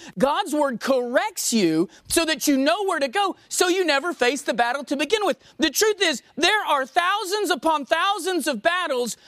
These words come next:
you didn't fight because God's word kept you out of it to begin with. There are thousands of temptations. You didn't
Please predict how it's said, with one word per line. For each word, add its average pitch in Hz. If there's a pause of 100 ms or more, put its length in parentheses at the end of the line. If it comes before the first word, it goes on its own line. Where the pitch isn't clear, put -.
you 381
didn't 359
fight 349
because 247
God's 277
word 294
kept 339
you 330
out 370
of 226
it 247
to 302
begin 381
with. 311 (880)
There 392
are 392
thousands 359
of 320
temptations. 320
You 440
didn't 427